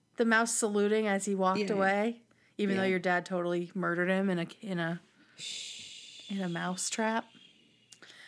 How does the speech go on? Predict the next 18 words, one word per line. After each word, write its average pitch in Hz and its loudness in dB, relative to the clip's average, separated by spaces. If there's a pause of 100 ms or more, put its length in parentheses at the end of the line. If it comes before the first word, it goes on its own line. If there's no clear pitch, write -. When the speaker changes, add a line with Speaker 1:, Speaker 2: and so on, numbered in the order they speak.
(320)
Speaker 1:
Um, 180 2 (440)
yeah, 185 4
so 196 4
that 196 4 (220)
is 202 0
great. 165 0
And 190 4
so 220 4
now 208 6
we 214 2
know 202 4
why 185 6
Robin 170 4
is 165 -2 (220)
so - -2
<laughs> - -6
fucked 262 2
up. 240 4